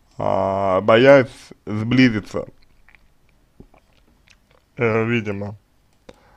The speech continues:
с, э, мужчиной, например,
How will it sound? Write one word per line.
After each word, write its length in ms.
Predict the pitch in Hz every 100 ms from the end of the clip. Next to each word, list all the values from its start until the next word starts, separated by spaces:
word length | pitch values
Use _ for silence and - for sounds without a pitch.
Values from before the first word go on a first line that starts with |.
| _ _ _ _ _
с, 360 | - - - 117
э, 640 | 113 110 107 101 98 -
мужчиной, 640 | 107 117 113 160 165 147 - - _ _ _ _ _ _ -
например, 680 | 120 123 127 123 117 117